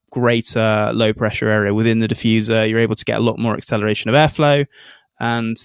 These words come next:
therefore able to generate a lot more downforce. So it's being able to perhaps use the tokens to be able to find that, or being able to s-, do what you can with those new rules within the letter of the law that,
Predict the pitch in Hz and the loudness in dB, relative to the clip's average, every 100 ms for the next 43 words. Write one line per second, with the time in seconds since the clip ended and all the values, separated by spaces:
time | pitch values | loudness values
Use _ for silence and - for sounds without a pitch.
0 | - 110 107 113 - 113 - - 104 101 | -8 -6 -4 -6 -4 -4 -6 -6 -4 -4
1 | 107 101 104 120 120 - 104 - 123 117 | -4 -6 -6 -6 -6 -6 -6 -4 -4 -6
2 | 135 127 131 123 120 - - 120 113 113 | -6 -4 -4 -4 -4 -6 -6 -4 -2 -2
3 | 107 151 147 143 127 - 143 131 - 127 | -2 -2 -2 -2 -2 -2 0 0 -2 -4
4 | - 123 - - 127 120 139 156 151 _ | -2 -4 -4 -4 -2 0 0 0 -2 _
5 | - 113 110 110 110 - _ _ - 131 | -6 -2 0 0 -2 -6 _ _ -6 -4
6 | 123 120 120 - 127 - - - 131 131 | -2 -4 -4 -4 -4 -4 -6 0 2 2
7 | 127 110 113 127 123 120 120 117 113 117 | 0 -2 -2 -2 -2 -2 -4 -4 -2 -4
8 | 117 113 117 117 120 117 - - _ _ | -4 -2 -2 -2 -2 -2 -4 -6 _ _
9 | _ - 123 120 123 127 120 120 117 - | _ -10 -4 0 0 0 -2 0 -2 -4
10 | 120 107 117 117 120 107 107 113 _ _ | -10 -8 -6 -2 0 0 -2 -6 _ _
11 | _ _ 120 117 110 107 | _ _ -8 -2 0 -2